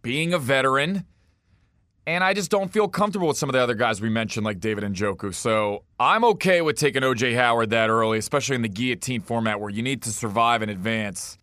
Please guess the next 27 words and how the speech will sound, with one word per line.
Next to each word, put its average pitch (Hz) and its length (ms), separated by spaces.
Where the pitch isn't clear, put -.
Another 165 280
thing 147 200
I 117 60
learned, 98 520
talking 123 280
to 113 280
Evan 135 220
Silva 165 280
last 104 400
week, 95 400
Howard 180 400
leads 180 240
all 170 160
tight 170 300
ends 147 560
in 147 120
yards 156 300
per 147 160
target 180 540
and 151 160
yards 151 280
per 151 160
reception 131 880
since 127 280
entering 117 360
the 101 80
league. 95 460